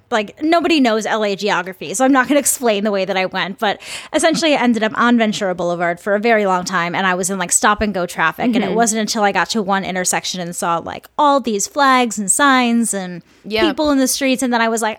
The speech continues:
Speaker 1: "Oh, okay, now I'm less angry that I'm stuck in
Speaker 2: Yes,
Speaker 1: traffic."
Speaker 2: and,
Speaker 1: Like,
Speaker 2: and speaking of
Speaker 1: I
Speaker 2: that
Speaker 1: understand.
Speaker 2: as well, like, if you were in, again, talking about, like, Los Angeles, if you were in the WeHo area, the West Hollywood area, I mean, full, full streets, and,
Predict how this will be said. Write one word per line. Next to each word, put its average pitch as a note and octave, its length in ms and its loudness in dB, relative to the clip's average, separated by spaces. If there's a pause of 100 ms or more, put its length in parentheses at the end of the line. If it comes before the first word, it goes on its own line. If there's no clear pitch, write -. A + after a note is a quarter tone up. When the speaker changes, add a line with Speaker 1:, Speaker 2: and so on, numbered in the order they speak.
Speaker 1:
"Oh, D4+ 260 4
okay, F#3+ 340 -2
now G#3+ 200 2
I'm A3 160 0
less G3 220 2
angry F#3 380 -6
that F3 100 -2
I'm F3 120 -6
stuck G#3 120 -6
in G3 60 -2
Speaker 2:
Yes, F#3+ 300 4
Speaker 1:
traffic." - 100 -4
Speaker 2:
and, A3+ 160 0
Speaker 1:
Like, - 100 -4
Speaker 2:
and A3 200 0
speaking A3+ 400 -4
of F#3 60 2
Speaker 1:
I G3+ 60 2
Speaker 2:
that G3 80 2
Speaker 1:
understand. F#3 400 0
Speaker 2:
as G3 160 -2
well, F#3+ 260 2
like, F3+ 280 -2
if F#3 120 -4
you G#3 80 -2
were F#3 120 4
in, E3 480 0
again, F#3+ 240 2
talking F#3+ 220 0
about, D3+ 140 2
like, D#3 140 -2
Los - 180 -4
Angeles, B3 380 2
if - 80 -8
you G#3 80 0
were F#3+ 100 4
in F3 360 0
the F3 120 2
WeHo G#3+ 380 2
area, E3 340 0
the E3 80 0
West E3 200 -2
Hollywood G3 280 2
area, D#3+ 340 0 (340)
I - 40 -6
mean, F#3+ 220 2
full, F3+ 800 2 (260)
full G3 400 4
streets, F3+ 680 0
and, F3 240 0